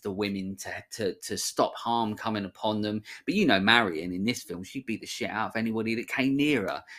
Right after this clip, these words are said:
So that's another thing to love about it. But with, in regards to Norman Bates and Anthony Perkins,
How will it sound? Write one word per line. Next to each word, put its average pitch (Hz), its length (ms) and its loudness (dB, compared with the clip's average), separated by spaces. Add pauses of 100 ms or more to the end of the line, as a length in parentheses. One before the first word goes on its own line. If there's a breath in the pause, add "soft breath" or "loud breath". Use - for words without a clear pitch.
So - 140 -12
that's - 240 -2
another 156 340 2
thing 104 300 -4
to 98 120 -12
love 90 220 -6
about 87 360 -6
it. 95 180 -6
But 123 240 2
with, 156 260 4
in 143 240 2
regards 147 540 2
to 117 140 -6
Norman 107 480 0
Bates 92 540 -4 (260 loud breath)
and 101 100 -4
Anthony 107 300 -4
Perkins, 92 680 -6